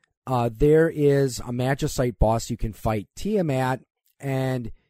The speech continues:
she uses wind attacks, and she's weak against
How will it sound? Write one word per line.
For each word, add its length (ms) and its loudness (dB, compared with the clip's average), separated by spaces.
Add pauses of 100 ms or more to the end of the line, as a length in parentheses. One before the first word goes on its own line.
(240)
she 220 -4
uses 500 -2 (600)
wind 320 4
attacks, 640 -6
and 140 -8
she's 240 -4
weak 220 -2
against 360 -6